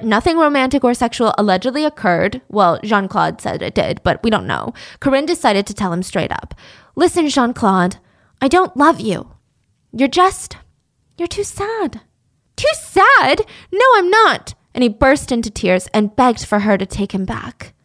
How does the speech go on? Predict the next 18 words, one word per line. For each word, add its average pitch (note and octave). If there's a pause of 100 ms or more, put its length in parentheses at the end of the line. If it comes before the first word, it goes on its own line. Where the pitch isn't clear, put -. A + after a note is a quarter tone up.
(280)
which C#4
indeed A3 (240)
made A3+
him A3
seem G#3 (240)
more A#3
sad. - (640)
But D#4+
Corinne C4
was A3+
nice G3+
about G3
it. G#3 (260)
"I D#4+
promise E4
we'll C#4+
stay C4+
friends." C#4+